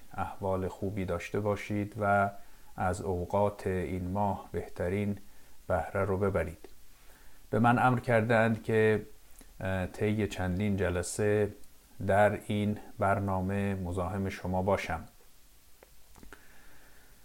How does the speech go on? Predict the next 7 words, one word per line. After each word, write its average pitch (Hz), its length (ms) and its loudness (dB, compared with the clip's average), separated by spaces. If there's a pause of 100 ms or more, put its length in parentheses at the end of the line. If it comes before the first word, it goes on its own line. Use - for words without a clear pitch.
(600)
صحبتی 123 500 6
که 123 120 2
خدمت 113 420 2
شما 104 280 2
خواهم 101 440 4
داشت، 113 520 4
اه، 90 300 4